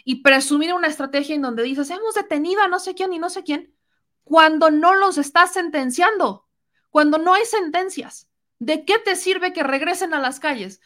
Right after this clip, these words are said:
¿De qué te sirve que salgan de nuevo? ¿De qué te sirve? De nada. Ah, pero eso nadie se lo cuestiona a Calderón, ¿verdad? Ahí sí, el señor, no, nadie le dijo nada. Bueno, pues aquí se están hablando de detenciones y se están hablando también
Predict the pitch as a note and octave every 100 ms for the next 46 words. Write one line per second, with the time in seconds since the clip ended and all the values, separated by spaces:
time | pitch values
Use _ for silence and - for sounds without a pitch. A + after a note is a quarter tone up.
0 | - - A#3 D#4 F#4+ F#4 F#4 F4+ F4 C#4+
1 | C#4+ - D4 C#4 E4 D#4 E4 D4+ B3+ C4+
2 | C#4 G#3+ C4 C#4+ F4 F#4 F#4 D#4+ E4 F#4
3 | D4+ G3+ - _ _ _ G3+ A#3 B3 C4+
4 | A3 A3+ B3 - F3+ F3+ G#3 F#3 F#3+ F3+
5 | E3+ F3 F3 F3 F3+ A3+ C4+ F#3+ D#3 F4
6 | - D#3+ F3+ F3 A#3 C4+ _ D#3 D3+ E3
7 | E3+ G3+ B3 _ - F3+ F3 _ E3+ F#3+
8 | G3 F3+ F#3 F3 B2+ - _ - _ -
9 | F#3 - _ - - C4 B3+ C4 C4 A4+
10 | A#4 _ A#3+ A#3+ C4 - G#3+ A3 A3 A#3
11 | - G3+ F#3+ F#3 F#3 A3 D4 F4+ F#4+ A3+
12 | G3 - A3 G#3 G#3 G#3 A#3+ - G3+ G3
13 | G3+ A#3+